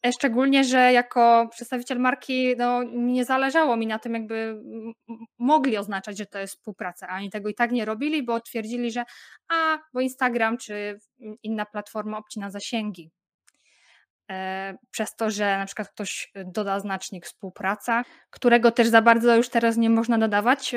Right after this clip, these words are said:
bo należy dodawać inne hasztagi. E, więc ja też tak patrzę na to właśnie z dwóch stron, jako konsument i jako,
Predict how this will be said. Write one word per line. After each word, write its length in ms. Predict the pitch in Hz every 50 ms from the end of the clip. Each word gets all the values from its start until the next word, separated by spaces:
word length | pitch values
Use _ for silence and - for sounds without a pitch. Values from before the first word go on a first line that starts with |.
| 226
bo 600 | 208 202 208 202 208 208 208 208 208 208 208 214 214 202
należy 380 | 214 208 196 190 196 196 190 -
dodawać 480 | 196 175 190 180 180 185 175 - -
inne 300 | 208 196 196 202 214 226
hasztagi. 600 | 226 247 247 - - 247 240 226 240 254 262 254 - _ _ _ - - - - _ _ -
E, 520 | 214 214 214 214 214 208 214 208 214 214 214 - _ _ _ _ _ _ _ _ _ _ _ _ _ _ _ _ _ _ _ _ _ _ _ _ -
więc 380 | 240 226 233 233 247 - -
ja 140 | - 254 269
też 160 | 285 - 269
tak 300 | - - 269 - - _ _ _
patrzę 300 | - 269 269 - - 285
na 100 | 269 262
to 120 | 254 269
właśnie 260 | 240 262 262 - 254 247
z 40 |
dwóch 200 | 220 226 240 240
stron, 260 | - - 240 226 220 214
jako 260 | 214 214 - 233 220
konsument 720 | - 262 262 262 262 - 269 277 277 269 277 277 - -
i 40 | 247
jako, 680 | 240 240 233 - - 240 233 233 226 226 226 226 226